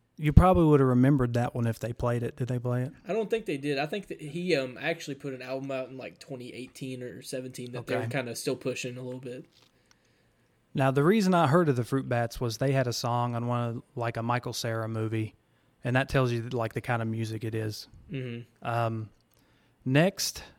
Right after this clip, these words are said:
Speaker 1: I have the Poke Rap from Pokemon.
Speaker 2: <laughs>
Speaker 1: Um, growing up as a kid, you listen to the po-, I still, I, I never learned the Poke Rap. I'm not gonna try to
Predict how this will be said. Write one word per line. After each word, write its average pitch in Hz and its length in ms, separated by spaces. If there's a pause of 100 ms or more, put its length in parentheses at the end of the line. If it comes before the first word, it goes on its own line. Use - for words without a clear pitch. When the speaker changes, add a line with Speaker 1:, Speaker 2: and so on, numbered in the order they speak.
(120)
Speaker 1:
I 123 80
have 120 260
the 120 80
Poke 139 320
Rap 147 440
from 117 200
Pokemon. 131 680
Speaker 2:
<laughs> - 1040
Speaker 1:
Um, 113 420 (520)
growing 156 260
up 151 160
as 156 160
a 147 40
kid, 139 500
you 139 180
listen 147 220
to 139 80
the 123 60
po-, 139 200
I 151 120
still, 175 400
I, 147 160 (120)
I 147 140
never 143 300
learned 139 280
the 147 60
Poke 151 280
Rap. 147 340
I'm 127 400
not 123 160
gonna 117 180
try 117 300
to 113 260